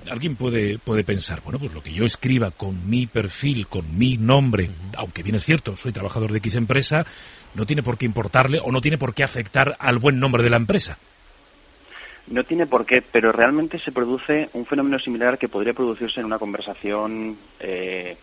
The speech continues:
Speaker 2: informal entre amigos. Eh, es muy proba-, probable que cualquier persona haya comentado,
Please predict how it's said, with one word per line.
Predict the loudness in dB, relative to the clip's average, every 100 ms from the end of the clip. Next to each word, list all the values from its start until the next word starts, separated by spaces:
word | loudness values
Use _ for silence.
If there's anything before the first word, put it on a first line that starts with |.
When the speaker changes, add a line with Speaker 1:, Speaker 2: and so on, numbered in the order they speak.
| -12
Speaker 2:
informal | -10 -8 -2 2 2
entre | 0 -6 -6
amigos. | -6 -6 -10 -14 -20 -20 -20 -20 -20 -12
Eh, | -8 -6 -6
es | -6
muy | -4 0
proba-, | 4 4 6
probable | 6 6 6
que | 0
cualquier | -8 -6 -6
persona | -6 -4 0
haya | 0
comentado, | 0 -6 -2 -2 -2 -6